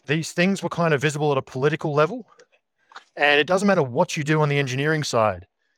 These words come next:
If you get captured at the political level, it doesn't matter. You can build the most impressive palace of all time. If it's on quicksand, who cares? You know what I mean?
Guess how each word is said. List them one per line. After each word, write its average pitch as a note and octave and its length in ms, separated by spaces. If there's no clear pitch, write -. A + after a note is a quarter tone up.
If E3 100
you F#3 60
get G3 140
captured G#3 340
at F3 60
the E3+ 80
political E3+ 440
level, A#2 380
it - 80
doesn't G#3+ 180
matter. G3+ 240
You G#3 100
can A3+ 80
build G3+ 180
the F#3 60
most E3+ 240
impressive D#3+ 540
palace F3 360
of C3 80
all C#3 140
time. C#3+ 420
If D3+ 80
it's - 80
on E3 120
quicksand, E3 640
who E3+ 100
cares? - 540
You C#3 60
know D#3 80
what D#3+ 120
I F#3 60
mean? A3 160